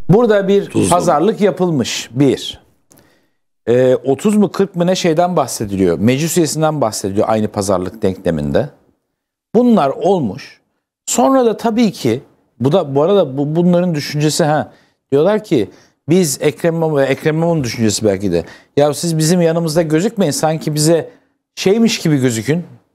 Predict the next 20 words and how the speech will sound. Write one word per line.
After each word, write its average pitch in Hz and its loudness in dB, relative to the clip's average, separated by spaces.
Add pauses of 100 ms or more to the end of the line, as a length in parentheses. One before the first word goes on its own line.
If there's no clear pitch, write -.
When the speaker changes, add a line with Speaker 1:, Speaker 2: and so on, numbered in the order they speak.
(300)
Speaker 1:
E, 113 2
muhalif 156 2
kişi, 143 -2
yani 123 0
bize 143 2
karşı 156 -2
adaymış 185 0
gibi 160 0
gözükün. 185 0 (500)
Çünkü 214 2
siz 196 0
yanımızda 185 2
olursanız 208 0 (560)
biz 185 2
şey 208 4
yapamayız. 160 -2 (300)
E, 110 2
daha 135 2
oy 160 2
kaybederiz." 110 -4